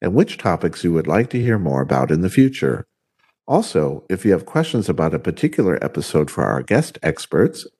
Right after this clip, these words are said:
please let us know. To do this, simply send us an email to podcast at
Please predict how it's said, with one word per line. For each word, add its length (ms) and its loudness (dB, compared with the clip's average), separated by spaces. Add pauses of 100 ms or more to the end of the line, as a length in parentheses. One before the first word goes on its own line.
(100)
please 280 0
let 160 -2
us 200 -4
know. 460 0 (520)
To 100 -8
do 200 0
this, 380 -4
simply 400 0
send 240 0
us 180 -2
an 100 0
email 500 2
to 520 -2 (340)
podcast 720 -2
at 360 -2